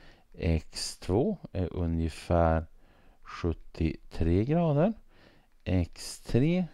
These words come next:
ungefär hundratrettiotre grader. Och den här x fyra, den hamnar utanför.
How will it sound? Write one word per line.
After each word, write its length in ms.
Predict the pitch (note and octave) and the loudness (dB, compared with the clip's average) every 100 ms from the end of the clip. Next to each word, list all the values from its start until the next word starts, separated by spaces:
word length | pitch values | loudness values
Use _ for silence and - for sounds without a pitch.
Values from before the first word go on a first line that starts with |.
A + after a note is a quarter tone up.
| - _ _ | -14 _ _
ungefär 960 | C3 C3+ C3+ C3 - A#2 A2+ A2+ A2 - - | -4 0 0 -2 0 2 4 4 0 -4 -2
hundratrettiotre 1600 | F#2+ F#2+ F#2 F#2+ F#2 - - E2 - - F2 - - E2 E2 | 0 2 2 2 0 -4 -4 -2 -4 -6 -6 -6 -6 0 2
grader. 500 | E2 G#2+ G#2 F2 A2 - - - - - - | 2 4 4 4 2 0 -12 -20 -20 -20 -4
Och 220 | D3+ E3 | 2 4
den 100 | E3 | 6
här 200 | D3 C3+ | 6 8
x 300 | C#3+ C3+ - | 6 2 0
fyra, 300 | A2+ G#2 G#2 | 2 4 4
den 200 | G2+ G2+ | 4 2
hamnar 300 | G2+ G#2 G#2+ | 2 4 4
utanför. 680 | F#2 - F2 - E2 D#2+ | 2 0 -2 2 2 2